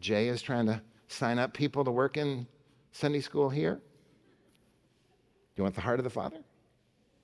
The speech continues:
Next time it's time to go take the youth on an overnight? They're kind of annoying at times, especially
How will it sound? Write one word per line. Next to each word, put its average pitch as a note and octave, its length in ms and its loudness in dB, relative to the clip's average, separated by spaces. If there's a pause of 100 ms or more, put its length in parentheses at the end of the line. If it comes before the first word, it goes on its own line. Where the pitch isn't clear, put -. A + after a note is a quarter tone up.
(320)
Next C#3+ 280 4
time F3+ 380 4
it's - 240 -2
time D#3+ 240 0
to D#3 40 2
go D#3 120 4
take D#3+ 200 2
the D3 80 0
youth E3 340 6
on D#3 120 2
an C3+ 160 2
overnight? E3+ 640 2 (1900)
They're F2+ 100 -6
kind B2 140 -4
of B2 80 0
annoying G#3+ 480 2
at C#3 120 -4
times, C#3+ 280 -4
especially C#3 540 -2